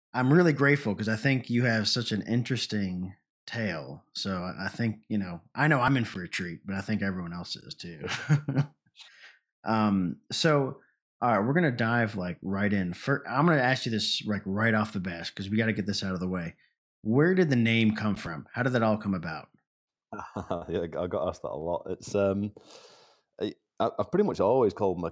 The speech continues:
Speaker 2: characters Chopper, uh, and it comes from, um, when I was younger, I used to read, um, uh, I still read now and again, actually, uh, a comic called Two thousand A D. You're probably familiar with the character Judge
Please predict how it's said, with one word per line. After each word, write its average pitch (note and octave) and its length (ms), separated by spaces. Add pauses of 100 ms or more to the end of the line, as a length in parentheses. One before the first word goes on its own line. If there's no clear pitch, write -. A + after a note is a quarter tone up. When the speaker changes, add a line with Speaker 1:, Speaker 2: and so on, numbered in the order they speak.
(120)
Speaker 2:
characters G2+ 560
Chopper, - 440 (440)
uh, F2+ 240
and F#2 100
it - 100
comes C#3 280
from, G#2+ 560
um, D#2 420
when E2+ 100
I F2 40
was E2 280 (140)
younger, F2+ 320
I D#2 40
used D#2 180
to D#2 80
read, D#2 320
um, D2 480 (580)
uh, C2 180
I G1+ 40
still - 180
read C#2 160
now D2 180
and C2+ 80
again, C#2+ 200
actually, D2+ 500
uh, D#2 400
a E2+ 60
comic F#2+ 280
called D2+ 160
Two F2+ 160
thousand F2+ 320
A E2+ 120
D. F#2 300
You're F#2 100
probably E2 280
familiar D#2+ 260
with D#2 80
the - 40
character D#2+ 260
Judge D2+ 280